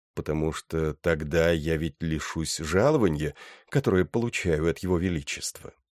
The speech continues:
И мне, в свою очередь, надо кормить больного отца и сестру.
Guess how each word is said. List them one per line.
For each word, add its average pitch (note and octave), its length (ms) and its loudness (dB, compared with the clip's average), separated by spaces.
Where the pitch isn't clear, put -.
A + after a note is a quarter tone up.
И E2+ 100 -2
мне, D#2 260 0
в - 60 -8
свою E2+ 320 2
очередь, A#2+ 460 0
надо E2+ 300 4
кормить E2 460 4
больного D#2+ 540 2
отца D2 360 -4
и D2+ 60 -4
сестру. - 680 -6